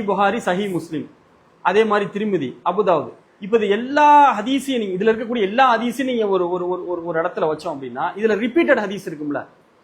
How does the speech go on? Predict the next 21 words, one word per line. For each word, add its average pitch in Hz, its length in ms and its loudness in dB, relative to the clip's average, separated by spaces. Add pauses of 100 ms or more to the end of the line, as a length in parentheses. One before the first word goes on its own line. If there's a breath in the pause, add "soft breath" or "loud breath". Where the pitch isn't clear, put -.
(100)
இப்ப - 140 -10
இங்க 185 180 -2
இருக்க 165 180 0
ஹதீஸ் 165 220 -4
இந்த 170 160 -4
கிதாப்ல 156 360 -2
இருக்கும், 151 300 -6
ஒரே 175 180 2
கிதாப்லயே 185 440 0
கூட 175 200 -2
ஹதீஸ் 165 220 -8
ரிப்பீட்டடா 147 380 -6
இருக்கும். 127 220 -14 (240 soft breath)
இந்த 190 140 -2
ரிப்பீட்டட் 247 580 2
ஹதீஸ், 180 320 -6 (100)
திரும்பி 262 240 -6
திரும்பி 247 240 -4
வர்ற 196 260 0
ரிப்பீட்டட் 220 480 -2
ஹதீஸை 196 340 -2